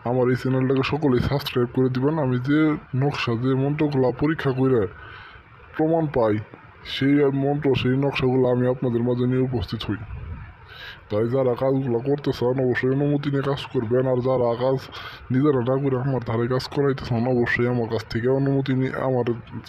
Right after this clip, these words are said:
কাছে মোবাইল কইরা, ফোনের মাধ্যমে, ইমোর মাধ্যমে, মোবাইল, সরাসরি মোবাইল কইরা কাজগুলো করে, করে নিতে পারবেন।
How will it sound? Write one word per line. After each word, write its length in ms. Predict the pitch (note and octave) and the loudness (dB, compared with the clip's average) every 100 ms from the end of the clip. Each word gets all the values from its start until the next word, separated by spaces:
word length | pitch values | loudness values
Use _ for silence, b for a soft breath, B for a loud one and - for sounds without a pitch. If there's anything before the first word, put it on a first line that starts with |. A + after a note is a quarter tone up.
| - | -4
কাছে 200 | A2 B2+ C3+ | -2 0 2
মোবাইল 360 | C3 B2 B2+ C3 | 2 2 2 2
কইরা, 240 | C3+ A#2+ F#2+ B B B B B - | 2 2 0 B B B B B -6
ফোনের 360 | - B2 C#3 C#3+ | -2 2 2 2
মাধ্যমে, 480 | C#3+ C3+ C3+ C3 | 2 0 0 0
ইমোর 260 | C#3 D#3 D3+ | 2 2 2
মাধ্যমে, 500 | D3+ C3+ B2 B2 B2 | 0 0 0 0 0
মোবাইল, 420 | A2+ B2 C3+ C3 | 0 0 2 2
সরাসরি 440 | B2 C#3 C#3+ C3 B2+ | 0 2 2 0 -2
মোবাইল 300 | B2+ C3 B2+ | 0 0 2
কইরা 280 | B2+ B2+ G#3+ B B B | 2 0 -2 B B B
কাজগুলো 420 | B2+ C3 C3+ B2 | -2 0 2 2
করে, 280 | A2 C3 C3 C3+ | 2 2 2 2
করে 180 | C#3 C#3 | 2 2
নিতে 200 | C#3 C3+ | 2 2
পারবেন। 380 | B2 G#2 F2 | 2 0 -2